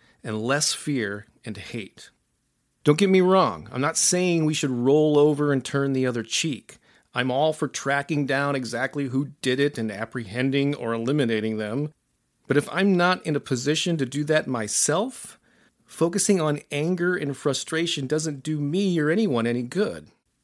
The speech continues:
And I'm not saying that you shouldn't be an advocate for new laws or who you elect to represent you.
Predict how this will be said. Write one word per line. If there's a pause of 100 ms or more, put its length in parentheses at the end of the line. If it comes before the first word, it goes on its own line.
(300)
And
I'm
not
saying
that
you
shouldn't
be
an
advocate
for (240)
new
laws
or (180)
who
you
elect (460)
to
represent
you.